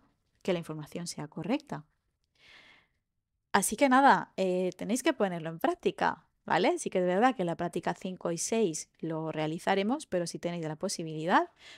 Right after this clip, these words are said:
practicar, grabaros y ensayad para que la cinco y seis esté todo lo más pulido posible y el feedback que os vayamos a dar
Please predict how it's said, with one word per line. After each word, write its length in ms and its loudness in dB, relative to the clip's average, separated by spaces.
practicar, 760 2
grabaros 840 4
y 80 -4
ensayad 540 2
para 220 4
que 140 0
la 120 2
cinco 380 -2
y 80 -2
seis 540 -2
esté 320 -2
todo 300 4
lo 80 -2
más 180 -6
pulido 400 0
posible 560 -2
y 100 -2
el 120 0
feedback 520 4
que 80 -4
os 80 -2
vayamos 400 -4
a 80 0
dar 240 4